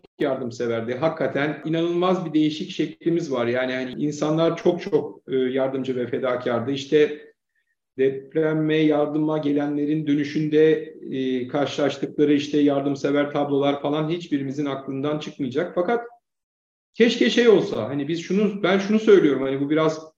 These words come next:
çok politikaya da girmek istemiyorum ama biz öyle bir milletiz ki sokaklarında Yunan askerlerini gördüğü zaman işte ya da, e, Boğaz'da İngiliz, Fransız gemilerini gördüğü zaman aklımız başımıza geliyor.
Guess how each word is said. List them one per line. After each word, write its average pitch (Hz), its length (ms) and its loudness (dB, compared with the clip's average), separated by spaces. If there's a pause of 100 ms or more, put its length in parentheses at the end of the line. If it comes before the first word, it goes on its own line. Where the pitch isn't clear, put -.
(600)
çok 165 240 -4
politikaya 160 400 0
da 165 60 0
girmek 160 320 0
istemiyorum 170 380 2
ama 202 400 0 (200)
biz 160 120 -4
öyle 196 240 4
bir 208 80 0
milletiz 196 480 0
ki 156 100 -8
sokaklarında 196 680 2
Yunan 202 240 4
askerlerini 196 600 2
gördüğü 190 320 0
zaman 165 280 -2
işte 123 300 -10
ya 127 140 -8
da, 139 260 -6 (100)
e, 123 500 -4
Boğaz'da 151 520 2
İngiliz, 160 460 -2
Fransız 156 560 -2
gemilerini 160 560 2
gördüğü 165 320 4
zaman 160 220 2
aklımız 123 520 -8
başımıza 113 380 -6
geliyor. 101 440 -6